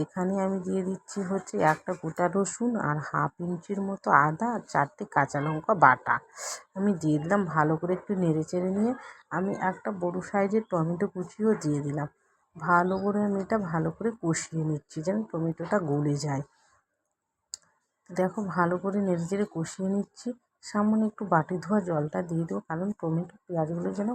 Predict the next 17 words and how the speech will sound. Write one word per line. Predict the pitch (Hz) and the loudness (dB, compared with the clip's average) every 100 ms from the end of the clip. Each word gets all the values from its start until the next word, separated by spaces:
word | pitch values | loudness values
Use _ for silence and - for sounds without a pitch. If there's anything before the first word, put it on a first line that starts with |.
| 180 | 0
গলে | 147 139 139 | 2 2 0
যায়। | 131 131 - _ _ _ - | -2 -4 -10 _ _ _ -8
এবার | 196 196 156 | -2 -2 -2
ঢেকে | 156 185 175 | -4 -2 -2
ঢেকে | 190 214 196 | 0 0 2
মশলাটাকে | 170 165 185 185 208 220 - | 0 0 -4 -6 -6 -6 -2
কষাচ্ছি, | 151 139 147 - _ 147 - | -2 -2 -6 -10 _ -18 -8
কষানোও | 160 - 202 202 208 190 | -8 -4 -2 0 0 0
ভালো | 202 208 | 0 0
হবে, | 214 214 269 - _ _ _ - | 0 2 0 0 _ _ _ -4
আর | 156 160 147 | -2 -2 -4
হচ্ছে | 170 - 214 - | -6 -6 -8 -8
কি | _ _ _ _ - | _ _ _ _ -2
টমেটো | 175 170 170 233 247 | 2 2 2 0 0
পেঁয়াজগুলো | 165 151 151 - 240 226 | 2 2 2 -4 -2 0
গলে | 160 147 139 | 2 2 0
যাবে। | 135 | -2